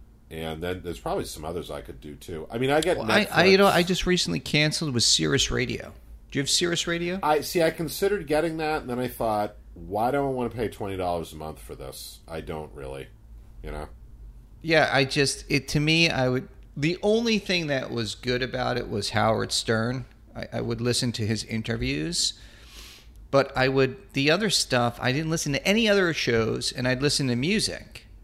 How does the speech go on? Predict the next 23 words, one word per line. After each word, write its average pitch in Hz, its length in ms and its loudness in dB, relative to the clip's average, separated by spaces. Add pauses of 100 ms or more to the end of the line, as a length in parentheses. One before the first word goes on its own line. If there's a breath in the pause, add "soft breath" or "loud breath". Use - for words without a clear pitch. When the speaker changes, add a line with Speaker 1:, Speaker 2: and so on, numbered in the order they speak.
(280)
Speaker 2:
I - 60 -12
was 131 120 -8
like, 123 120 -4
Speaker 1:
Yeah. 85 100 -4
Speaker 2:
"Why 139 160 -2
am 226 100 -2
I 254 120 -2
paying?" 151 600 0
And - 160 -6
it's, 156 140 -6
like, 233 160 -4
twenty 233 280 0
bucks 190 280 0
a 160 40 -2
month. 175 220 -2
I'm 113 80 -8
like, 113 180 -4
"Why 123 180 0
am 220 80 0
I 220 80 -2
paying 196 360 2
for - 160 -12
this?" - 320 -6